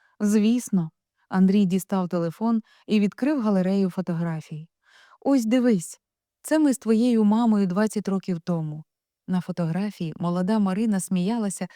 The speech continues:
притулившись до плеча темноволосого хлопця. На задньому плані виднілася Андріївська церква. Софія довго вдивлялася у фотографію, потім перевела погляд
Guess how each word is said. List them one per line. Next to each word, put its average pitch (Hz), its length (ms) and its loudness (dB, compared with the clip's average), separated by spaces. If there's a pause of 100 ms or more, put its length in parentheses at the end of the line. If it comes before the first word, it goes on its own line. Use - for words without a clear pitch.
(200)
притулившись 311 600 -2
до 202 160 2
плеча 269 400 -2
темноволосого 208 920 0
хлопця. 180 560 -6 (460)
На 202 140 2
задньому 190 480 0
плані 220 360 0
виднілася 214 560 -2
Андріївська 214 600 -4
церква. 160 520 -10 (360)
Софія 220 500 0
довго 202 320 0
вдивлялася 196 640 -2
у 196 80 0
фотографію, 202 720 -2 (320)
потім 285 320 0
перевела 220 440 0
погляд 226 360 -2